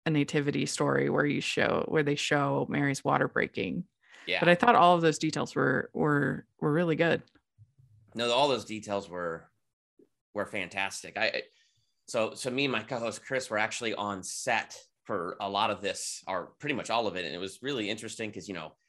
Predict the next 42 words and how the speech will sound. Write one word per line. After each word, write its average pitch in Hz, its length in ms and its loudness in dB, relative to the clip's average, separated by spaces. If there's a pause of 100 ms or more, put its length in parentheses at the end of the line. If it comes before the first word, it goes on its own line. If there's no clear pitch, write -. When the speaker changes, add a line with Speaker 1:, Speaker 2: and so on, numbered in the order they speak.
(180)
Speaker 2:
that 92 140 -6
manure 107 360 0
is 104 120 -4
just 110 160 -8
all 101 120 -2
this 98 180 -8
mud 98 260 -2
they 98 120 0
made 98 280 -2
up. 104 180 0
And 87 100 -12
so - 100 -8
we're 107 140 -6
looking 107 320 -4
at 98 120 -4
them 101 120 -10
dressing 95 440 -8
the 85 40 -12
set 101 440 -4
and 90 80 -16
making 104 320 -6
it 98 100 -6
as 90 80 -10
dirty 101 320 -4
as 95 100 -8
possible 104 640 -6
and 82 140 -10
watching 101 280 -10
them 95 180 -12
film 104 180 -6
these 101 240 -8
scenes. 107 340 -8
And 101 80 -8
it - 80 -12
was 104 160 -10 (720)
so 147 520 -2 (1400)
gritty 113 600 -4 (160)
and 104 280 -6
dirty. 104 580 0
And 110 100 -8
I 110 60 -8
think 127 320 -6